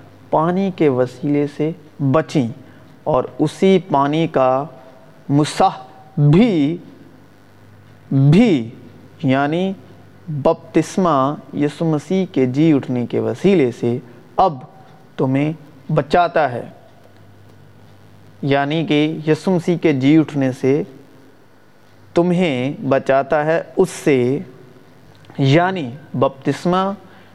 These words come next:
یسوع مسیح کے جی اٹھنے کے وسیلے سے اب تمہیں بچاتا ہے، اس سے جسم کی نجاست کا دور کرنا مراد نہیں، بلکہ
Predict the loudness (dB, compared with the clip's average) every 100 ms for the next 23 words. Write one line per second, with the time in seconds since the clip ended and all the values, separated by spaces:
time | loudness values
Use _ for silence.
0 | -8 0 0 0 -2 -2 -2 2 2 2
1 | 0 2 2 2 2 -4 -20 -2 0 2
2 | 2 2 0 2 2 2 0 2 4 2
3 | 0 0 0 0 0 0 -10 -20 -20 -20
4 | -20 -20 -10 -2 -2 0 0 0 -4 -10
5 | -20 -16 -6 -4 0 0 0 2 0 2
6 | 0 0 -2 -10 -20 -20 -20 -20 -20 -2
7 | 0 0 -2 -18 -20 -6 2 2 2 2
8 | 0 -2 -10 -8 -2 0 0 -4 -2 0
9 | 0 0 -2 0 2 0 0 -2 -2 0
10 | 2 2 0 -8 -20 -8 -2 2 4 4
11 | 2 0 -2 -2 0 0 2 2 0 -4
12 | -6 -6 -8 -12 -20 -20 -16 -2 0 2
13 | 2